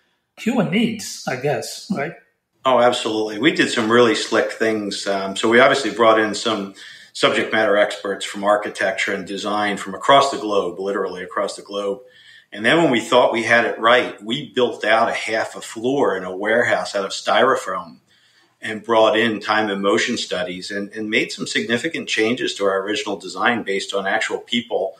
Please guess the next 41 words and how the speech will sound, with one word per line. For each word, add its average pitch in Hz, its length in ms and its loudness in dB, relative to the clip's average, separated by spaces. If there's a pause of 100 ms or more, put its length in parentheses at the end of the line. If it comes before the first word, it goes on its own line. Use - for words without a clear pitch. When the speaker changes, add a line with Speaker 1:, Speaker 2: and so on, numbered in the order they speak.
(460)
Speaker 2:
you 110 120 -6
know, 101 100 -4
wheeling 110 380 2
gurneys 107 560 2
through 101 280 -4
these, 92 380 -6
uh, 95 180 0
styrofoam 110 640 2
hallways 95 680 2
and, 92 200 -12
and 101 160 -10
looking 107 300 -6
at - 140 -16
access - 640 -4
and 87 160 -14 (320)
looking 113 260 -6
at - 80 -14
traffic - 460 0
patterns 90 560 -6
and 85 180 -20 (320)
doing 110 220 -4
all 113 180 4
kinds 104 200 -4
of 98 100 -8
timing 110 420 0
exercises 92 640 -4
of 90 160 -12
how 104 140 -2
long 101 160 -2
it 92 80 -6
would 90 120 -12
take 98 260 -8
to 92 60 -12
get 101 220 -6
somebody 95 340 -6
from 95 280 -10
the 92 160 -12
E 107 180 -6
D 98 360 -4
to 98 200 -2
a, 92 200 -2